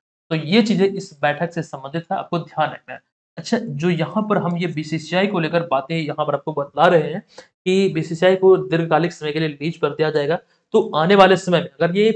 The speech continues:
प्रक्रिया सफल होती है, तो आने वाले स-, समय में मोइनुल हक स्टेडियम में भी हमें आईपीएल जैसे मैच देखने को मिल सकता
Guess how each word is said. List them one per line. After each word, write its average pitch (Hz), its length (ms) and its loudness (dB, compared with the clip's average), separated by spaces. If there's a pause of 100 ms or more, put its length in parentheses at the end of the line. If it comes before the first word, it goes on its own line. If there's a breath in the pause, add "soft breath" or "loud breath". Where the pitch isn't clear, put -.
(100)
प्रक्रिया 196 340 0
सफल - 360 0
होती 156 300 0
है, 160 120 -2 (340 soft breath)
तो 185 140 4
आने 160 220 4
वाले 180 200 4
स-, - 200 -8
समय 170 320 -2
में 170 120 -2 (100)
मोइनुल 160 340 2
हक 165 180 -2
स्टेडियम 156 420 0
में 143 220 -8
भी 175 100 -6
हमें 170 380 -6
आईपीएल 151 360 0
जैसे 143 200 -8
मैच 156 420 -4 (380)
देखने 156 300 -2
को 175 240 2
मिल 175 160 0
सकता 143 320 -6